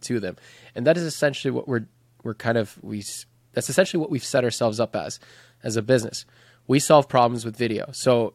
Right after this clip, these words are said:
if a business is needing a specific problem, they recognize that.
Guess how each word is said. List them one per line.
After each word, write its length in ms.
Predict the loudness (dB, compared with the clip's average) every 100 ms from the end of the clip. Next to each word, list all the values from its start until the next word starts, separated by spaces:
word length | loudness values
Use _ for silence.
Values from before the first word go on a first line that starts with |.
| _
if 140 | -6 -6
a 100 | -8 _ _
business 380 | 0 0 -2 -4
is 220 | -8 -10 _ _
needing 440 | -10 -4 -2 0 -2
a 40 |
specific 460 | -4 -6 -6 -6 -2
problem, 260 | -2 0 0
they 180 | -2 0
recognize 680 | 0 0 -2 -6 -6 -8 -6
that. 240 | -6 -6